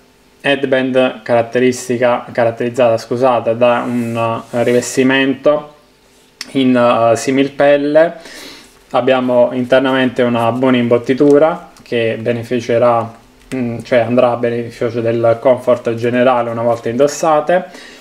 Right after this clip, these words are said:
Serigrafia Beyerdynamic in ambo i lati sulle parti finali dell'archetto in plastica,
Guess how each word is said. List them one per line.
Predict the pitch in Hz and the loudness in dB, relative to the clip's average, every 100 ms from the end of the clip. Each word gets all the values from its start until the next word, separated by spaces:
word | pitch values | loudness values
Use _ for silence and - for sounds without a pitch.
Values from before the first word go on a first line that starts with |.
| - _ _ _ _ - _ _ _ _ - | -20 _ _ _ _ -20 _ _ _ _ -6
Serigrafia | - 131 131 131 127 147 135 127 120 120 123 - _ _ _ _ _ _ - | 0 2 2 2 2 2 4 4 4 2 -2 -10 _ _ _ _ _ _ -14
Beyerdynamic | 131 127 123 120 123 127 123 120 120 - | -4 0 2 0 0 0 0 -2 -6 -6
in | 120 | -4
ambo | 120 120 120 | -2 0 2
i | |
lati | 127 127 117 120 120 117 113 - | 2 2 -2 -4 -6 -8 -14 -20
sulle | - 120 117 117 117 117 113 117 113 | -10 -6 -4 0 4 6 6 2 2
parti | 120 - 117 | 0 0 -4
finali | 123 123 120 117 113 113 113 - | -2 0 0 0 -2 -4 -6 -10
dell'archetto | - 117 117 117 - 123 113 113 113 | -6 -2 2 0 2 0 0 -4 -6
in | 113 113 117 | -4 -4 -2
plastica, | 127 131 - 156 175 185 - | 0 0 -2 -2 0 0 -4